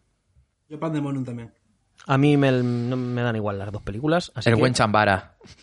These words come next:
Speaker 2: así que, eh, Ad Astra. Pues muy bien. Tenemos la primera, ¿cómo se diría? Cuarto finalista.
Speaker 3: Cuartos.
Speaker 1: Ad Astra
Speaker 3: Sí.
Speaker 1: que, que ya que se va, que dio bastante de qué hablar,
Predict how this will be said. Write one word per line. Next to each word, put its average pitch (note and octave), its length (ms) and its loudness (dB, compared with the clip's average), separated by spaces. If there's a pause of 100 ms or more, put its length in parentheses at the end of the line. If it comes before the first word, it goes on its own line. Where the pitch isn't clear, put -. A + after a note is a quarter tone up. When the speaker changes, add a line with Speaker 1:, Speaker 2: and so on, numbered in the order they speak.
(140)
Speaker 2:
así A#2+ 260 -4
que, D3+ 320 0
eh, A2 720 -4
Ad G#2+ 120 -4
Astra. - 380 -12 (160)
Pues A2+ 140 4
muy G#2+ 200 2
bien. A#2 180 -6 (560)
Tenemos D#3+ 260 0
la D3+ 200 2
primera, E3+ 540 2 (240)
¿cómo C#3+ 140 -2
se D3+ 100 2
diría? A#2 360 -4
Cuarto D3+ 400 0
finalista. C#3 360 2
Speaker 3:
Cuartos. A#2 500 0 (140)
Speaker 1:
Ad F3 220 -2
Astra G3 220 2
Speaker 3:
Sí. A3 40 -2
Speaker 1:
que, F3 440 0
que C#3+ 360 -4
ya C#3+ 100 -6
que D#3+ 80 -4
se E3 140 -4
va, E3 260 -2
que D#3 240 0
dio D#3+ 400 0
bastante D#3 400 -2
de E3+ 160 0
qué D#3 60 -2
hablar, D3+ 340 0